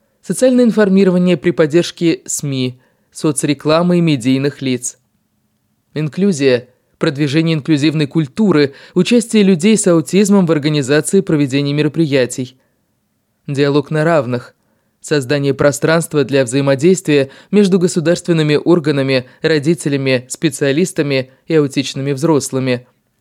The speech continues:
Социализация и самореализация – развитие творческих и профессиональных навыков людей с аутизмом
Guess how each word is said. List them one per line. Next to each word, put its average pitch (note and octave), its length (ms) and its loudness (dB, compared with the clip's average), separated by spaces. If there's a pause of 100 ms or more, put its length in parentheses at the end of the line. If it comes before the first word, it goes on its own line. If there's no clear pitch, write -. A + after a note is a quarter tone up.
(500)
Социализация D3 800 -2
и C#3 40 -2
самореализация – D3 1080 0 (160)
развитие D#3+ 480 0
творческих F3 640 0
и F3+ 60 0
профессиональных D#3+ 880 0
навыков E3+ 500 0
людей C#3+ 320 -2
с - 120 -4
аутизмом C#3+ 640 -2